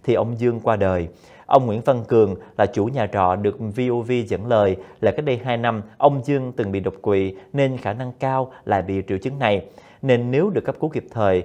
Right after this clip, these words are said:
có thể đã cứu chữa được. Đến chỗ nào thì chúng tôi cũng van xin năn nỉ, nhưng họ đều lắc đầu, thấy người hấp hối mà không cấp cứu, thử hỏi y đức ở đâu. Trước tình cảnh của cha con ông Dương, người dân của khu nhà trọ và nhà hảo tâm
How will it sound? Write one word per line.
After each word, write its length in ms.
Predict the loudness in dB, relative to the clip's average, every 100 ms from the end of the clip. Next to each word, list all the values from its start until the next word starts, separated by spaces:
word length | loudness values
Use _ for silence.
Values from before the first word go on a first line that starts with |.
| -4 -6
có 100 | -6
thể 280 | -4 -6
đã 160 | -6 -8
cứu 220 | -6 -6
chữa 180 | -4 -4
được. 340 | -2 -2 -4 -18 -20 0
Đến 160 | 2 2 -2
chỗ 140 | -2 -2
nào 320 | 2 2 2 -4 -8
thì 80 | -6
chúng 160 | -2
tôi 160 | -2 -2
cũng 180 | -2 -4
van 200 | -6 -4
xin 300 | -4 -4 -6
năn 180 | -2
nỉ, 220 | -2 0 -2 -6 -10 -4
nhưng 200 | -4 -2
họ 240 | 0 0
đều 140 | 0
lắc 180 | -2 0
đầu, 340 | 4 4 2 -4 -2
thấy 120 | 0
người 140 | 2 0
hấp 140 | -2 0
hối 220 | 0 0 -2
mà 140 | -2
không 260 | 0 0 0
cấp 120 | -6 0
cứu, 280 | 2 2 -2 -12 -6
thử 200 | 0 0
hỏi 280 | 2 2 2 0
y 140 | -4
đức 260 | -6 -10 -8
ở 100 | 0
đâu. 300 | 2 2 -4 -20 _ _ _ _ _ 4
Trước 140 | 4 4
tình 180 | -2
cảnh 240 | -2 -2 -4
của 100 | -4
cha 140 | -2 -2
con 160 | -2
ông 200 | -2 0
Dương, 200 | 2 2 -2 -8 2
người 180 | 2
dân 240 | 4 2 0
của 60 |
khu 200 | -2 -2
nhà 220 | -2 -4 0
trọ 300 | 4 4 2
và 80 | -2
nhà 180 | -4 -4
hảo 180 | -4 0
tâm 300 | 2 0